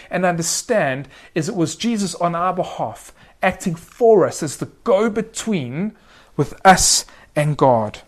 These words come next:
And the joy is that it was sufficient. And so we can celebrate that together this morning, that he went on our behalf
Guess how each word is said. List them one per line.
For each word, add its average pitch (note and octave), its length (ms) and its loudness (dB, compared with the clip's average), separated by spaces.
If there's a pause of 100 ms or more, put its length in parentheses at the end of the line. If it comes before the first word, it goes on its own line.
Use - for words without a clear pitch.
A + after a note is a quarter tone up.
(800)
And D#3 140 -2
the D3 80 -2
joy G3+ 540 6
is D#3 260 0
that C#3 160 -6 (100)
it - 380 -2 (260)
was D#3 260 0
sufficient. - 1000 -6 (1080)
And C3 140 -10
so E3 120 0
we D#3 80 2
can D3 200 -4
celebrate F3+ 1120 -4
that C3 480 -8 (340)
together C#3 460 -4
this B2+ 340 -4
morning, A#2 420 -8 (480)
that B2+ 280 -2
he F#3+ 420 -2
went C3 480 -4 (180)
on D3+ 220 -8
our C#3 240 -4
behalf - 760 -10